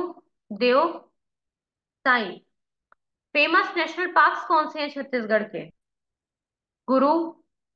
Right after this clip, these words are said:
घसीदास national park and इंद्रावती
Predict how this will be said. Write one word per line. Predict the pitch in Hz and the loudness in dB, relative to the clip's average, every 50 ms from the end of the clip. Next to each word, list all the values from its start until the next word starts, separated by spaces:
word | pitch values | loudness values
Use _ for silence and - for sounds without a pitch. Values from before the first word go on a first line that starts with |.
| _ _ _ _ _ _ _ _ _ _ _ _ _ _ _ _ _ _ _ _ _ _ _ _ _ _ _ _ _ _ _ _ _ _ _ _ _ _ _ _ _ _ _ _ _ _ _ _ _ _ _ - | _ _ _ _ _ _ _ _ _ _ _ _ _ _ _ _ _ _ _ _ _ _ _ _ _ _ _ _ _ _ _ _ _ _ _ _ _ _ _ _ _ _ _ _ _ _ _ _ _ _ _ -12
घसीदास | 208 - 240 240 240 247 285 269 233 277 262 285 311 320 - - - _ _ _ _ _ - | -6 -4 -4 -4 -2 -4 -2 2 4 4 4 4 2 0 -4 -12 -16 _ _ _ _ _ -4
national | 220 220 233 226 - 254 262 269 | -2 -2 -2 -4 -4 -2 -2 0
park | 262 269 269 262 311 370 - - - - - _ _ _ _ _ _ _ _ _ _ _ _ _ _ _ _ _ - | 2 4 4 4 4 2 0 -6 -14 -16 -20 _ _ _ _ _ _ _ _ _ _ _ _ _ _ _ _ _ -4
and | - 185 190 262 320 339 330 339 - _ _ _ _ _ _ _ _ _ _ _ _ _ _ _ _ _ _ _ - | 0 0 0 0 -2 -6 -10 -16 -20 _ _ _ _ _ _ _ _ _ _ _ _ _ _ _ _ _ _ _ -6
इंद्रावती | 262 247 240 226 277 285 285 240 214 - - 262 311 | -4 -2 0 2 4 4 4 4 2 0 -2 -4 -6